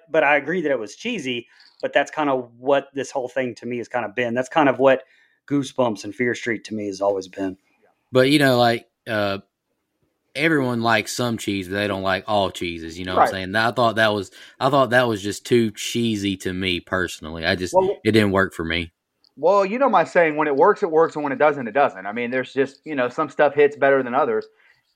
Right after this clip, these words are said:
Speaker 3: I, I, if you liked part two's cheese but didn't like part three's, I totally get that. Um,
Speaker 2: Yeah.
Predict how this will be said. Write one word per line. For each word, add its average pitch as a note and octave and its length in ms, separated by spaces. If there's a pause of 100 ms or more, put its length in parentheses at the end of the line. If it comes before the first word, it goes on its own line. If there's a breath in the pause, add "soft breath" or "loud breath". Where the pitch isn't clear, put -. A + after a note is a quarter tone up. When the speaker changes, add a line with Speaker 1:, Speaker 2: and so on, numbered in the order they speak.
Speaker 3:
I, C3 60
I, - 20 (400)
if C#3+ 80
you E3 100
liked E3+ 260
part D#3 220
two's D#3+ 200
cheese E3+ 380
but B2 120
didn't D3 220
like C#3+ 220
part C#3+ 240
three's, D#3 260
I C3+ 100
totally C#3+ 340
get F3 200
that. E2+ 220 (420)
Um, B2 500
Speaker 2:
Yeah. F2+ 300